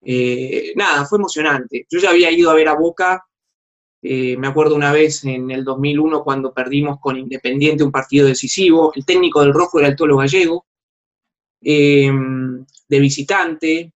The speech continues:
iba a, iba a ver a Boca en los partidos de verano,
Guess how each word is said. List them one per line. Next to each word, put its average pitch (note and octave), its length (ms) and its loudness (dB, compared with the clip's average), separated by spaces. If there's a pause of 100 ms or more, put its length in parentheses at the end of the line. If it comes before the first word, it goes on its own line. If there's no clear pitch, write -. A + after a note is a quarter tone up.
iba C#3+ 200 0
a, C#3+ 120 0
iba C#3+ 480 0
a - 20 -2
ver D3 180 0
a C#3 40 0
Boca C#3 640 -2
en B2+ 100 -8
los B2+ 100 -14
partidos C#3 500 -4
de C3 120 -2
verano, D3+ 640 -4